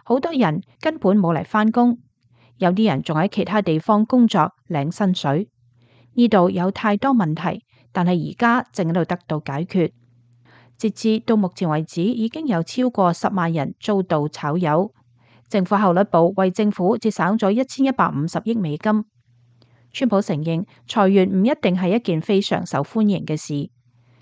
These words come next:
但係佢補充話，「我認為美國公眾理解我哋正努力拯救我哋嘅國家。」不過，效率部嘅行動亦都引嚟唔少嘅批評。喺美國更係發生咗針對馬斯克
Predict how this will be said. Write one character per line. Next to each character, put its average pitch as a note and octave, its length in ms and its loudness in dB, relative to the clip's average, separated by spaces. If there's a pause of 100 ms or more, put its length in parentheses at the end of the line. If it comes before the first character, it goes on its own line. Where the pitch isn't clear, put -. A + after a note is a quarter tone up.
(200)
但 G3+ 140 0
係 G#3 80 2
佢 A3 260 2
補 F3 200 -2
充 A#3+ 200 0
話， D#3+ 320 -2 (300)
「我 G3 100 2
認 E3+ 200 0
為 D3+ 180 -2
美 F3 140 0
國 G#3 180 2
公 C#4 240 2
眾 F3+ 340 0
理 E3+ 240 -2
解 E3 180 -2
我 F#3+ 120 0
哋 D#3 100 0
正 E3 220 -2
努 D3+ 160 -2
力 G#3+ 180 -2
拯 D#3 300 -4
救 D#3 180 0
我 D#3 180 -4
哋 D3 120 -6
嘅 D#3 100 -4
國 D3 240 -4
家。」 G3 280 -2 (1000)
不 A3 80 -2
過， E3+ 340 6 (180)
效 A3 160 4
率 C#4+ 100 2
部 F#3 180 0
嘅 F#3 80 0
行 E3 240 -4
動 E3+ 240 -4 (180)
亦 G#3 80 -4
都 D4+ 160 -4
引 G#3 140 0
嚟 D#3 240 -2
唔 C#3+ 200 -4
少 - 180 -4
嘅 F3+ 160 -2
批 G3 160 -6
評。 F#3+ 280 -4 (680)
喺 F#3 160 2
美 E3 180 2
國 E3+ 220 2
更 F3+ 180 -4
係 D3+ 80 -2
發 E3+ 180 -2
生 A3 220 0
咗 E3 220 0
針 A#3+ 240 2
對 F#3 160 2
馬 D3+ 180 -2
斯 - 180 -6
克 A3 200 0